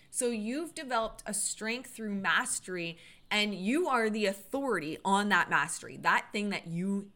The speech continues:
nailed. And you have the fundamental details in your area of expertise. I am also certified by Richard Rudd with Gene Keys. And one of the things I love to pull in when we're looking at positioning is the brand sphere in Gene Keys and looking at the lines.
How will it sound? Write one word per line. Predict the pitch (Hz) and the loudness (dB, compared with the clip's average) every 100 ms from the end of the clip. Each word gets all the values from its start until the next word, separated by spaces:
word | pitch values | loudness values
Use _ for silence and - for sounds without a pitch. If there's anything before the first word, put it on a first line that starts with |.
| 160 | -12
nailed. | 151 160 170 147 87 - - - - - - | -6 -2 0 -2 -6 -12 -12 -12 -14 -12 -2
And | 208 220 | 2 2
you | 233 | 2
have | 233 | 0
the | 262 | -4
fundamental | 262 - 202 214 196 196 190 | -6 -2 -2 0 -2 -2 -6
details | 170 160 202 269 277 - 165 151 123 - - _ _ - | -8 -10 -10 -10 -12 -8 -4 -4 -2 -6 -6 _ _ -2
in | 214 226 | 0 0
your | 220 - | -2 0
area | 185 180 | 0 0
of | 175 - | 0 0
expertise. | 170 - - 160 - 143 - - - - - - | 0 0 -2 -10 -10 -12 -12 -2 2 2 -2 -6
I | - 240 | -2 0
am | 254 233 | -2 -6
also | - 220 233 240 | -6 -4 -4 -4
certified | - 208 196 196 196 185 | -4 -4 -4 0 0 0
by | |
Richard | 175 180 180 190 165 | 0 -2 -6 -8 -6
Rudd | 170 165 165 - | -4 -2 -4 -6
with | 170 185 185 - | -4 -4 -4 -8
Gene | 165 180 180 | -8 -6 -6
Keys. | 196 170 156 | -6 0 0
And | - 190 | 0 -6
one | 196 | -6
of | |
the | 233 | -8
things | 247 220 214 | -8 -4 -2
I | 202 | -2
love | 185 165 170 | -4 -4 -6
to | 202 | -10
pull | - 180 | -10 -8
in | 175 175 | -6 -6
when | 165 | -8
we're | 165 | -8
looking | 156 165 175 | -8 -8 -10
at | - | -10
positioning | 190 165 151 156 160 156 147 - | -8 -6 -4 -6 -8 -10 -10 -8
is | 170 156 | -6 -6
the | 180 | -6
brand | 165 - 160 156 165 202 226 233 | -8 -8 -6 -2 -2 -2 -6 -6
sphere | - - - 233 254 277 | 0 0 0 -4 -4 -4
in | - 185 170 | -6 -8 -6
Gene | 165 175 | -8 -10
Keys | 208 269 294 - | -10 -6 -4 -4
and | 202 185 | -4 -6
looking | 190 190 | -6 -8
at | 185 | -8
the | 175 | -10
lines. | 175 180 190 151 143 - - | -8 -6 -6 -6 -10 -8 -8